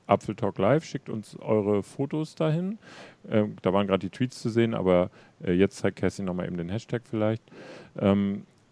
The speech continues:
da könnt ihr uns die Fotos schicken. Das hat zum Beispiel Yannick gemacht. Yannick aus Budapest, also nicht aus Budapest, er war in Budapest. Und da sehen wir ein paar Fotos von ihm.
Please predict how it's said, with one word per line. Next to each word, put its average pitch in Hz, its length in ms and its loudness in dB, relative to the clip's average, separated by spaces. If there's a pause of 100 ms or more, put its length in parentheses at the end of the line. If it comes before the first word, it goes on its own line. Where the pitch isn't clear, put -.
(180)
da 120 240 8
könnt 135 280 0
ihr 127 240 4
uns 117 160 -8
die 117 80 -6
Fotos 180 320 -2
schicken. 190 180 -4
Das 135 160 2
hat 160 140 2
zum 151 100 -2
Beispiel 139 220 2
Yannick 151 360 6
gemacht. 196 560 -2 (400)
Yannick 156 340 2
aus 135 180 2
Budapest, 160 760 4
also 101 180 2
nicht 110 260 -4
aus 123 220 4
Budapest, 127 360 0
er 92 140 0
war 104 220 4
in 170 180 2
Budapest. 180 640 0 (460)
Und 127 400 -2
da 120 280 8
sehen 123 280 2
wir 123 180 6
ein 123 100 -2
paar 117 160 0
Fotos 147 360 -2
von 147 200 -4
ihm. 147 340 -4